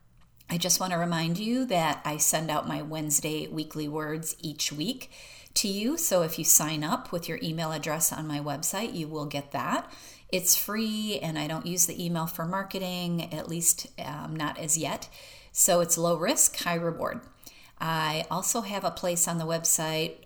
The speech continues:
for you to try a free coaching session. So if you've been thinking that you might like to try coaching, reach out to me there. I have a few more open spots for new clients right now,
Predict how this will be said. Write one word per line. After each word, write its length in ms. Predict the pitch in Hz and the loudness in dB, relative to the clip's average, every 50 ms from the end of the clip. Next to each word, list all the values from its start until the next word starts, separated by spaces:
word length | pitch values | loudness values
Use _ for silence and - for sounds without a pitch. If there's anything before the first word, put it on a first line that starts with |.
| - - - | -20 -20 -18
for 220 | - - - 170 | -14 -6 -4 -4
you 160 | 156 165 156 - | -2 -2 -4 -4
to 80 | - | -4
try 560 | - - - 165 156 156 147 147 147 147 147 - - - - | -4 -4 -2 -2 -2 0 0 0 0 -2 -4 -6 -8 -12 -10
a 160 | 165 156 156 | -8 -8 -6
free 300 | - - - 175 156 160 | -4 -6 -4 -4 -4 -6
coaching 420 | - - - 165 - - - 196 202 | -6 -8 -10 -6 -4 -4 -4 -2 -2
session. 460 | - - 208 202 - - 254 277 - - - - - - - - - - - | -2 -2 -2 -2 -2 -2 -2 -4 -4 -8 -18 -20 -20 -20 -20 -20 -20 -16 -4
So 560 | - - - 196 175 175 170 165 160 165 165 | 0 2 4 6 6 6 6 4 4 2 0
if 220 | - 170 170 - 170 | -2 -4 -6 -4 -4
you've 160 | 160 156 - | -6 -6 -4
been 160 | - 139 151 | -4 -4 -4
thinking 600 | 147 - 233 247 247 254 269 262 262 262 247 240 | -4 0 2 2 4 4 6 6 8 8 8 8
that 140 | 233 208 - | 6 4 2
you 80 | 175 170 | 0 -2
might 200 | 175 165 - - | -2 -2 -2 -2
like 160 | - - - | -4 -4 -4
to 120 | - 165 | -8 -6
try 240 | - - - 185 196 | -6 -2 -2 -2 -2
coaching, 640 | 196 - 226 220 233 - - 262 285 330 359 330 - - | -2 -4 -4 -4 -2 -2 0 2 0 0 -2 -8 -12 -8
reach 300 | - 180 175 170 - 180 | -4 -4 -2 0 0 0
out 180 | 165 160 - - | 0 0 0 -4
to 120 | - 175 | -4 -2
me 120 | 165 160 156 | -2 -4 -2
there. 280 | 143 - - - - - - - - - - - - - - - - - | -4 -6 -6 -8 -14 -18 -20 -20 -18 -18 -16 -18 -18 -18 -20 -20 -12 -8
I 400 | - - 180 175 170 170 175 170 | -2 0 2 2 4 4 2 2
have 240 | 160 165 170 170 165 | 0 0 -2 -2 -2
a 20 | |
few 280 | 160 - - 247 247 247 | -4 -4 0 2 4 6
more 340 | 247 233 220 190 - - - | 6 6 6 4 2 0 0
open 300 | 180 190 185 - 202 185 | 0 0 0 -4 -2 2
spots 640 | 180 - - - 170 160 160 185 - - - - - | 4 4 4 4 2 0 0 -2 -4 0 0 0 0
for 140 | - 185 175 | 0 -2 -2
new 180 | 175 175 175 | -2 -2 -4
clients 680 | 175 - - 160 151 160 165 165 175 - - - - 196 | -4 -8 -8 -6 -4 -4 -4 -4 -4 -2 0 0 0 0
right 340 | 175 160 156 170 - - | -2 -4 -4 -4 -4 -4
now, 600 | 165 156 151 143 139 131 139 156 185 240 294 - | -6 -4 -2 -2 -2 -2 -2 -2 0 0 -2 -2